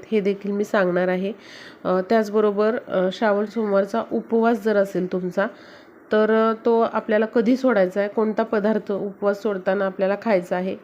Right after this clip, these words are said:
हे पण मी तुम्हाला सांगणार आहे. श्रावणामधल्या सोमवारचं व्रत प्रत्येकजण करत असतो. या दिवशी शिवपूजनाला विशेष महत्त्व आहे. तर बघा, शिवपूजन,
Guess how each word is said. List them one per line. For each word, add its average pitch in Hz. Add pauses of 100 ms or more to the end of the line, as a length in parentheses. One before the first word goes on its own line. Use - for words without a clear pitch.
(120)
हे 220
पण 208
मी 202
तुम्हाला 185
सांगणार 180
आहे. 165 (1600)
श्रावणामधल्या 254
सोमवारचं 214
व्रत 185 (180)
प्रत्येकजण 220
करत 180
असतो. 170 (140)
या 220
दिवशी 196
शिवपूजनाला 190
विशेष 196
महत्त्व 175
आहे. 160 (640)
तर 285
बघा, 208
शिवपूजन, 240